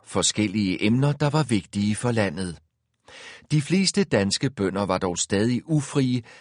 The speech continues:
da de arbejdede for en godsejer som fæstebønder.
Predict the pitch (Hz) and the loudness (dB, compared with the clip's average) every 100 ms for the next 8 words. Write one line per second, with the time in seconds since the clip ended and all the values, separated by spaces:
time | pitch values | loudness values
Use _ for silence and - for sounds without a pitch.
0 | _ 151 156 175 120 131 139 - 120 98 | _ -2 0 2 2 2 0 -2 -4 -2
1 | 92 80 78 120 131 123 117 117 113 131 | -2 -2 2 2 4 2 2 2 0 -2
2 | 131 - 101 95 120 113 98 - 85 | -2 -4 -4 -2 -4 0 -2 -2 -8